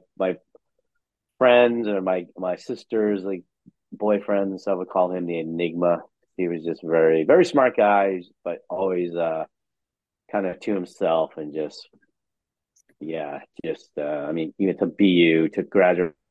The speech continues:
courses at Harvard, but ended up being a Mason, you know, so he could work for himself, get away from government, live up in the woods in New Hampshire,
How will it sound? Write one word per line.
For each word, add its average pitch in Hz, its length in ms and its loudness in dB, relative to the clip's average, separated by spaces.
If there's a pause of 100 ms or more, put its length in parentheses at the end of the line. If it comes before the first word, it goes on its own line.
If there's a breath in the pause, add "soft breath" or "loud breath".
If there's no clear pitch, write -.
courses 87 360 -2
at - 80 -8
Harvard, 78 540 -2 (640)
but 80 140 -2
ended 82 260 0
up 80 220 -2 (520)
being 82 380 -4
a 78 60 -4
Mason, 78 800 -4 (320)
you 80 100 -4
know, 76 240 0
so - 140 0
he 80 60 0
could 85 100 0
work 82 260 2
for 82 80 -4
himself, 78 580 2 (300)
get 87 120 0
away 80 320 2
from 85 120 -12
government, 76 580 -4
live 85 220 0
up 85 160 -4
in 85 60 -2
the 80 120 2
woods 80 380 2
in 78 180 -6
New 76 120 -6
Hampshire, 82 540 -2